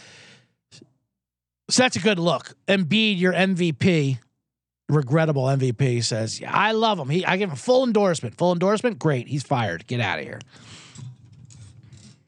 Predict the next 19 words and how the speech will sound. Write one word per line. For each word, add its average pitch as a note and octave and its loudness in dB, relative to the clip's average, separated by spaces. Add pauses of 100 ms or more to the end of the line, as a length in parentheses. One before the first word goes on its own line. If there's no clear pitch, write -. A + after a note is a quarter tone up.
(560)
So C4 4
anyway, A#3 4
so A#3 -2
now C4 6
the C4 0
Celtics, C#4 0 (1600)
who F3+ 2
staved C4 2
off A3+ 2
elimination. A#3+ 2
That's E3+ 0
a B2+ -2
fun B2+ -4
phrase A2+ -2
that - -6
<laughs> - -18
people F3 -10
love D3+ -12
saying. - -4